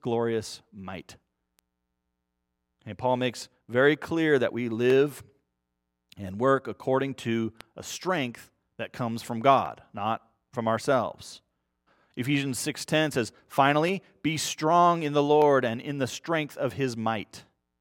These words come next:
The author of Hebrews asks that God would equip you with everything good that you may do his will, working in us that which is pleasing in his sight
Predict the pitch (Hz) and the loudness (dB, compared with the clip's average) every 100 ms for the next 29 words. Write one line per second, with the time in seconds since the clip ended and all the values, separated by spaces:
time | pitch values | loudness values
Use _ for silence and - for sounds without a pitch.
0 | _ _ _ _ _ _ _ _ _ _ | _ _ _ _ _ _ _ _ _ _
1 | _ _ _ _ _ _ _ _ _ _ | _ _ _ _ _ _ _ _ _ _
2 | _ _ _ _ _ _ _ _ _ _ | _ _ _ _ _ _ _ _ _ _
3 | _ _ 104 104 113 107 143 131 101 98 | _ _ -6 -4 -4 -2 -2 -2 -2 -4
4 | 98 - - 104 123 113 113 113 107 104 | -6 -12 -12 -12 -2 0 2 0 -2 -4
5 | - _ - 143 - 190 202 180 185 160 | -8 _ -6 -6 2 4 4 2 2 2
6 | 147 - 170 185 180 170 170 151 139 135 | 2 2 4 6 2 0 -2 4 6 6
7 | 123 - 151 156 143 131 147 143 147 139 | 2 -4 -6 -4 -4 0 2 2 0 -2
8 | 117 117 117 113 - _ _ 123 156 165 | 0 4 4 2 -4 _ _ 2 2 2
9 | 165 143 135 135 127 - 135 156 - 143 | -2 -2 0 0 -2 0 4 4 2 -4
10 | 143 101 - - 160 175 165 165 135 135 | -4 -10 -10 -8 -6 -4 -4 -4 -4 -4
11 | 127 - 117 104 107 | -6 -4 -4 -4 -8